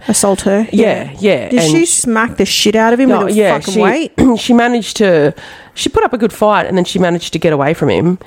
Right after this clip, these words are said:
Speaker 1: Yeah.
Speaker 2: You know, but that, it's pretty fucking scary.
Speaker 1: Jesus.
Speaker 2: Yeah, she, she put up a pretty decent fight.
Speaker 1: I used to go to the gym at, like, three A M in the morning sometimes before I had to,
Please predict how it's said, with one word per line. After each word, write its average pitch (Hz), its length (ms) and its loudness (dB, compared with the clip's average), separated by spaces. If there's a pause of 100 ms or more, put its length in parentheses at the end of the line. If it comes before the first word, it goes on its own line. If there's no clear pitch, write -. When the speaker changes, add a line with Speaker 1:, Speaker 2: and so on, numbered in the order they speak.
Speaker 1:
Yeah. 196 260 0
Speaker 2:
You 170 80 2
know, 131 220 -2
but 151 400 -4
that, - 220 -4
it's 180 140 -4
pretty 240 240 -2
fucking 147 440 -4
scary. 151 640 -2 (520)
Speaker 1:
Jesus. - 800 -2
Speaker 2:
Yeah, 196 640 2
she, 220 300 -2
she - 200 -4
put 262 180 0
up 240 120 -4
a 190 40 -4
pretty 175 300 -4
decent 165 340 -6
fight. 147 360 -2 (180)
Speaker 1:
I 320 100 0
used 415 160 2
to 349 60 2
go 311 140 4
to 247 40 2
the 214 80 2
gym 196 220 0
at, 190 60 0
like, 170 160 -4
three 220 280 2
A 190 40 2
M 190 120 2
in 180 60 4
the 175 60 4
morning 180 440 4
sometimes 196 520 -2
before 190 340 0
I 185 60 0
had 190 200 -4
to, 185 240 0